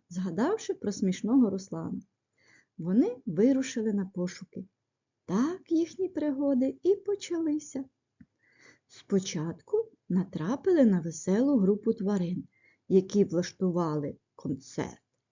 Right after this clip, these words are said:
Вовк грав на гітарі, а ведмідь співав у мікрофон, зроблений з шишки. Руслан підійшов до них і сказав:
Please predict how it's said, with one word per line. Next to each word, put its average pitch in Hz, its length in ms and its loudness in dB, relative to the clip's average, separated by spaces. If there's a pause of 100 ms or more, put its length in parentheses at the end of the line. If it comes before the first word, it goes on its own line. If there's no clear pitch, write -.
(640)
Вовк 170 520 6
грав 170 340 -6
на 165 100 -4
гітарі, 277 920 -4
а 185 100 -2
ведмідь 180 420 2
співав 190 380 -2
у 175 40 2
мікрофон, 165 600 0
зроблений 175 480 -2
з 156 40 -10
шишки. - 480 -10 (680)
Руслан 175 420 -4
підійшов 160 520 0
до 202 100 0
них 302 220 4
і 269 80 -2
сказав: 196 480 -2